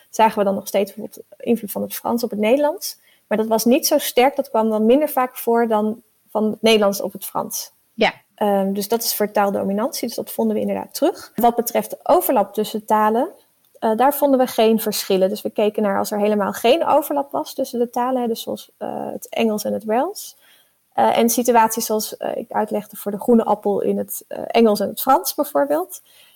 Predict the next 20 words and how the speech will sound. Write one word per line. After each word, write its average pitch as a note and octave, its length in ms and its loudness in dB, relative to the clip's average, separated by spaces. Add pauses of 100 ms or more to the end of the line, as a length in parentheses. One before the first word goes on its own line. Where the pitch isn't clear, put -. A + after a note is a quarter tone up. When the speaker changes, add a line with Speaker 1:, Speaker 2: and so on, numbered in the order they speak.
(180)
Speaker 1:
Eh, A3+ 140 2
we A#3 80 2
zagen A#3+ 240 2
geen C#4+ 200 2
verschillen A3 420 0
hier F#3+ 380 -2
als G3+ 140 -8
het G#3 120 -12
ging G#3 140 -6
om G3+ 100 -8
tussentaalinvloed. G3 760 -6
Dus G#3 140 -12
we A3 80 -6
zagen A3 340 -2
in A3 80 0
beide A#3+ 300 4
situaties, A3 840 -4 (160)
vonden A#3 300 0
we G#3 60 -4
tussentaalinvloed A3+ 920 -8